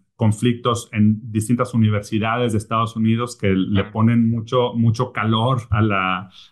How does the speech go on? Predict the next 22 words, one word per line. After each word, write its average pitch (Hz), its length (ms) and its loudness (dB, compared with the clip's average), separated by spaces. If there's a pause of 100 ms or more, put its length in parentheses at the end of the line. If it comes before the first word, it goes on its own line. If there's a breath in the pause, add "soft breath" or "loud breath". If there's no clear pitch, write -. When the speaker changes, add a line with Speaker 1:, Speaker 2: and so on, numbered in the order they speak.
Speaker 1:
al, 92 240 0
al 92 160 -4
tema 107 500 2
electoral. 110 680 -2 (400 loud breath)
Y 139 80 0
luego 165 240 2
finalmente 170 760 0
están 131 300 0
los 123 140 -2
juicios 147 360 0
de 139 80 0
Trump, 147 380 0 (140)
los 101 180 -2
juicios 127 260 0
de 135 80 -2
Trump 127 380 -2
también 127 440 0
que 117 120 -6
se - 100 -8
van 107 180 2
a 113 40 0
seguir, 110 380 0